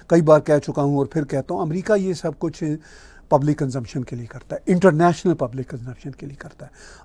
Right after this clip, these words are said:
अमेरिका मुकम्मल तौर पर चाहे कोई भी सरकार हो, अ, ए-, इसराइल के साथ खड़ा है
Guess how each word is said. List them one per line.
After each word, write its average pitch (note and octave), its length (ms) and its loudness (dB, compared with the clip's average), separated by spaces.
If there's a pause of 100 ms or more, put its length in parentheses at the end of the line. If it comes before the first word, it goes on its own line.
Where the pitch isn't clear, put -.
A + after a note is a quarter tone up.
अमेरिका G#3 440 6
मुकम्मल E3 520 2
तौर C3+ 300 2
पर - 160 -8
चाहे A3 260 2
कोई G3 240 8
भी D#3+ 100 0
सरकार - 440 -14
हो, - 240 -20 (680)
अ, E3 260 6 (240)
ए-, F3+ 180 6
इसराइल C#3+ 320 2
के D#3+ 100 -6
साथ D#3+ 200 -4
खड़ा D#3+ 260 -10
है F#3 140 -12